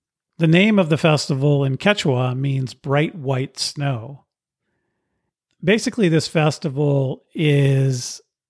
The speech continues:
a harvest festival that is marked by the celebration of the reappearance of the Pleiades constellation in the southern hemisphere sky. So in a way, it's a southern hemisphere New Year festival.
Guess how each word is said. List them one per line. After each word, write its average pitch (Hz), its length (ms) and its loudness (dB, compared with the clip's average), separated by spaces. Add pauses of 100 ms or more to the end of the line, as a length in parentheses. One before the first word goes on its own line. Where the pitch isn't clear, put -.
(320)
a 117 60 -16
harvest 156 680 0
festival 131 580 -2
that 131 160 -2
is 131 160 0
marked 143 480 0
by 131 420 2
the 135 80 -2
celebration 139 800 0
of 127 160 -8
the 127 100 -2
reappearance 139 840 0 (500)
of 127 180 0
the 127 100 0
Pleiades 139 600 2
constellation 127 960 -2
in 151 160 -2
the 131 80 0
southern 117 560 -4 (160)
hemisphere 127 480 -2
sky. 123 560 0 (680)
So 170 240 0
in 156 80 2
a 151 40 2
way, 190 240 4
it's 170 120 0
a 160 60 0
southern 156 340 0
hemisphere 131 760 -2
New 156 200 2
Year 127 240 2
festival. 120 640 -10